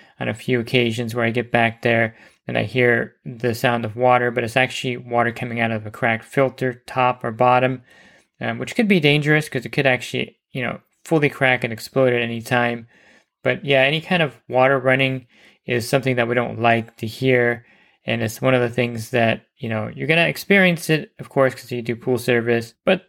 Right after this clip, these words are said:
that's a quick look at some of the noises you just don't wanna hear out there on your pool route. If you're looking for other podcasts I've recorded, you can find those on my website,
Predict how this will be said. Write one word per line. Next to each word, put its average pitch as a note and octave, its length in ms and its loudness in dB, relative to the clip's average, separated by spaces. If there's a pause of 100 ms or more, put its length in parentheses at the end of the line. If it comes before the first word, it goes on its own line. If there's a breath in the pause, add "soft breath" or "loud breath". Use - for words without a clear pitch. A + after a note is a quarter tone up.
that's D3+ 200 2
a C3+ 80 2
quick - 260 -2
look B2 240 0
at A#2+ 100 -4
some B2 160 0
of A#2+ 60 -2
the A#2 80 0
noises A#2 500 0
you A#2+ 140 -4
just B2 260 -2
don't B2+ 140 2
wanna A2+ 180 2
hear A#2 260 0
out A2 220 2
there A2+ 160 2
on A2 80 0
your G#2+ 120 -6
pool B2 280 -6
route. A2 320 0
If - 380 -20
you're E3 80 0
looking E3 160 -2
for D3 120 2
other C3+ 140 4
podcasts C3+ 580 2
I've A#2 160 -4
recorded, D#3 400 0
you C#3+ 60 -10
can C#3+ 140 -2
find C3 260 0
those B2 160 -2
on A#2+ 80 -4
my A2 120 -4
website, B2 520 0